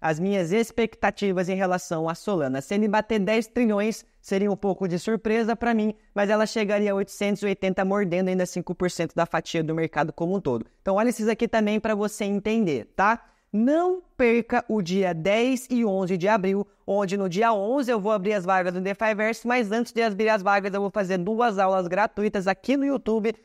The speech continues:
pra você aprender a como montar uma carteira de criptomoedas pra depois do halving.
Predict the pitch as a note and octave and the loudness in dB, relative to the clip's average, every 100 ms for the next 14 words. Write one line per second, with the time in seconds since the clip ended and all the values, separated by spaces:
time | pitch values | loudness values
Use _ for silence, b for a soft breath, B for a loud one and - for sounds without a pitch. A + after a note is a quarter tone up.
0 | b - G#3+ A3+ - A#3 A#3 A#3 A3 G3+ | b -2 0 0 0 -2 0 0 2 0
1 | F#3 B3+ C4+ C4 B3+ A3+ A3+ A3 G#3 G#3 | 0 -2 0 0 0 0 0 0 0 0
2 | G3 G3 G#3 - G3+ G3 F3 E3 - - | 0 -2 -2 -2 0 2 0 -2 -4 -2
3 | G3 E3 A#2 _ _ - D3 D#3+ G#3 G#3+ | 2 2 -2 _ _ -14 -6 -2 -2 -4
4 | _ - C4 B3 D#3+ B2 - - _ D#3 | _ 0 2 4 2 -2 -8 -18 _ -2
5 | G3 D3+ F#3 G3+ F#3 G#3 | -2 2 4 4 2 -2